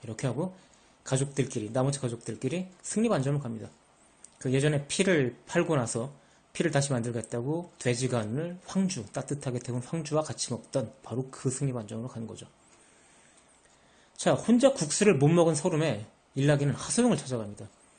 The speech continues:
"친아버지니까 국수 좀 사주세요." 이렇게 말하죠. 하지만 하소영이 왜 국수를 사주겠습니까?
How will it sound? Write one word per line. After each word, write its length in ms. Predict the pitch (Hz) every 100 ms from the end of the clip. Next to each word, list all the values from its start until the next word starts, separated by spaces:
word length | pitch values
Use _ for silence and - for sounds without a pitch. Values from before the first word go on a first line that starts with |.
| _ _ _ _ _
"친아버지니까 640 | - 214 220 202 175 143
국수 280 | 120 139 -
좀 100 | 147
사주세요." 420 | 143 139 131 120
이렇게 220 | 113 123 113
말하죠. 320 | 101 110 104 - _
하지만 240 | - 143 143
하소영이 440 | 156 147 160 151
왜 140 | 123 120
국수를 340 | 127 - 123
사주겠습니까? 600 | 123 110 104 104 98 117